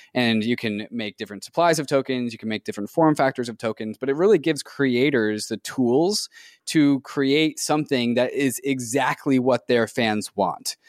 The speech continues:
And it gives their fans the voice and the expression to return back to the creators and say, "Hey, we liked that." Uh, give us more of that. And so whether that is, like, ten tokens for ten fans or a hundred tokens for a hundred fans, or,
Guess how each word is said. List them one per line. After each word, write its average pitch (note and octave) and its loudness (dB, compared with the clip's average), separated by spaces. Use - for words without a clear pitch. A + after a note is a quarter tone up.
And C3 0
it C3 -2
gives D3+ 0
their C3+ 2
fans C3 0
the B2 -2
voice A#2+ 0
and A#2+ -4
the A#2+ 0
expression A#2 -2
to - -8
return A#2+ 0
back B2+ 0
to A#2+ -10
the G#2 -6
creators B2 0
and G#2+ -10
say, G#2+ -6
"Hey, E3+ 2
we D#3+ 2
liked B2+ -2
that." - -6
Uh, A2 2
give D#3 -2
us C3+ 0
more B2 2
of G2+ -4
that. F#2 -6
And B2 -6
so C#3 0
whether C#3+ 2
that C3+ 2
is, C3 0
like, A2 -2
ten F3 2
tokens D3+ 2
for C3 -4
ten E3 0
fans G#2 -2
or A#2+ 2
a A#2+ 2
hundred D3+ 0
tokens A#2+ 0
for C3 0
a C3 0
hundred D3 0
fans, A2+ 0
or, G#2+ 0